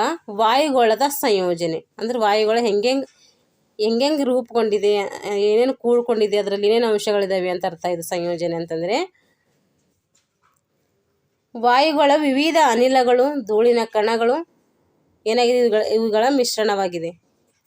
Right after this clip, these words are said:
ಇವು ಧೂಳಿನ ಕಣಗಳಾಗಿರ್ಬೋದು, ಅನಿಲಗಳಾಗಿರ್ಬೋದು, ನೀರಾವಿ ಆಗಿರ್ಬೋದು, ಇವೆಲ್ಲದರಿಂದ ಏನಾಗಿದೆ, ವಾಯುಗೋಳ ಮಿಶ್ರಣವಾಗಿದೆ. ವಾಯುಮಂಡಲದ ಮುಖ್ಯ ಅನಿಲಗಳು ಯಾವಪ್ಪ ಅಂತಂದರೆ,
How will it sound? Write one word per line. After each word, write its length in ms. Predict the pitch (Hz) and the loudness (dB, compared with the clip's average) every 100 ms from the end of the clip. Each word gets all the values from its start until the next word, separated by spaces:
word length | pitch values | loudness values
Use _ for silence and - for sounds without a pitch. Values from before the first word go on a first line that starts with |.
| _ _ _ _ _ _ | _ _ _ _ _ _
ಇವು 320 | - 196 208 330 381 _ _ _ _ _ _ _ - | -6 -2 0 -2 -6 _ _ _ _ _ _ _ -8
ಧೂಳಿನ 380 | 190 233 240 240 240 | 0 4 4 2 0
ಕಣಗಳಾಗಿರ್ಬೋದು, 880 | 214 226 220 226 214 214 202 208 226 | 0 2 2 2 2 0 0 0 0
ಅನಿಲಗಳಾಗಿರ್ಬೋದು, 1120 | - 196 208 220 233 220 208 202 196 202 214 | -2 0 2 2 2 2 2 0 -2 -2 0
ನೀರಾವಿ 520 | 208 202 208 220 220 | 2 2 4 2 2
ಆಗಿರ್ಬೋದು, 480 | 220 202 196 190 190 196 | 0 -2 -4 -6 -6 -4
ಇವೆಲ್ಲದರಿಂದ 680 | 208 202 226 226 220 214 | -2 -2 -2 -2 -2 -2
ಏನಾಗಿದೆ, 480 | 208 202 196 196 196 | -2 0 -2 -4 -4
ವಾಯುಗೋಳ 440 | 196 190 196 202 240 392 - _ _ _ 208 | -2 -2 -2 -4 -4 -4 -10 _ _ _ -8
ಮಿಶ್ರಣವಾಗಿದೆ. 760 | 220 233 226 202 185 180 220 349 - _ _ - | -6 -4 -2 -2 -4 -4 -6 -6 -12 _ _ -4
ವಾಯುಮಂಡಲದ 800 | 220 247 311 311 294 262 262 269 | 0 2 2 0 0 0 0 0
ಮುಖ್ಯ 460 | 254 247 _ - | 0 -4 _ -2
ಅನಿಲಗಳು 500 | 302 240 240 240 226 | 0 2 2 2 2
ಯಾವಪ್ಪ 320 | 214 208 202 | 2 2 0
ಅಂತಂದರೆ, 460 | 214 208 202 185 240 | -4 -2 -4 0 0